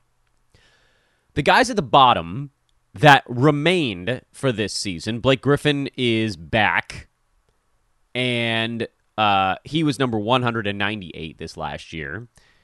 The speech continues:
Nick Claxton is kind of their only youth on the team. Uh, he's around because he's actually just under contract. They didn't have to sign him again. Claxton's got that nice per thirty-six, but, uh,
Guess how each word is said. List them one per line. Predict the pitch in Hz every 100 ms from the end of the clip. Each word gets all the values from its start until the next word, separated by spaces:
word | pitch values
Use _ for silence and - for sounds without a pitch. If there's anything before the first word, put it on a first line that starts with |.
| _ _ _ -
Nick | 156 -
Claxton | - 160 180 - - 117 131
is | 107 117
kind | - 131
of | 113
their | 117 127
only | 147 143 127 113 98 _ _ _ _
youth | 98 131 175 160 - - - _ _
on | - 127 113
the |
team. | - - 110 90 101 139 - _ _ _ _ _ _
Uh, | 104 104 101
he's | - 160 165 131
around | 113 95 101 107
because | 101 101
he's | 98
actually | 107 - 101
just | 95
under | 98 87
contract. | - 120 104 82 78
They | 98
didn't | 98 87
have | 101 101
to | 90
sign | - 76 73
him | 73
again. | 78 67 82 - _ _
Claxton's | - 196 165 147
got | 139 131
that | 110
nice | 113 104
per | - 117
thirty-six, | - 104 92 - 98 -
but, | 302 269 240 _ _ _ _ _ -
uh, | 123 123